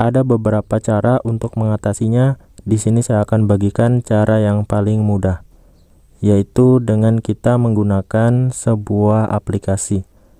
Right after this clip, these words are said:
Nama aplikasinya adalah Ratul. Ukurannya tidak sampai satu M B. Link download ada di deskripsi. Pertama-tama kita ekstrak dulu file aplikasinya.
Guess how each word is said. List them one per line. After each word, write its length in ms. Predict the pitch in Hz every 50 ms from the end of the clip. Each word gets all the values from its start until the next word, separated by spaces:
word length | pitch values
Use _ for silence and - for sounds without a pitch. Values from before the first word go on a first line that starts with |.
| _ _ _ _ _ _ _ _ - _ _ _ _ _ _ -
Nama 320 | 113 113 117 117 117 113
aplikasinya 640 | - - 113 113 - 120 113 - - 127 127 131 123
adalah 720 | 113 107 101 101 104 107 110 117 123 131 123 - - - - -
Ratul. 640 | - 110 107 104 - - - 113 104 92 90 95 - _ _ _ _ _ _ _ _ _ _ -
Ukurannya 640 | 117 110 - 110 110 104 107 107 110 117 120 127 127
tidak 320 | - 113 104 101 92 -
sampai 400 | - 107 104 104 98 - 107 107
satu 320 | 107 - 104 95 - 98 92
M 160 | 92 92 92
B. 240 | 90 101 110 127 127 - _ _ _ _ _ _ _ _ _ _ _ _ _
Link 240 | - 110 113 117 117
download 400 | 113 113 110 110 117 123 - -
ada 480 | 123 113 104 - 110 110 107 110 110 110
di 160 | 107 101 98
deskripsi. 720 | 101 101 - - - - 98 92 - - - 92 90 - - _ _ _ _ _ _ _ _ _ _ _ _ _ _ _ _ _ _
Pertama-tama 720 | - - - - 110 110 113 110 - 117 120 127 139 143 -
kita 400 | - 117 - - - 117 113 113
ekstrak 480 | - 107 - - - - 113 107 -
dulu 400 | 107 101 101 98 104 113 117 117
file 320 | - - - 110 107 104 101
aplikasinya. 960 | 95 95 - - 101 104 98 - 98 95 - 104 101 98 101 104 123 143 -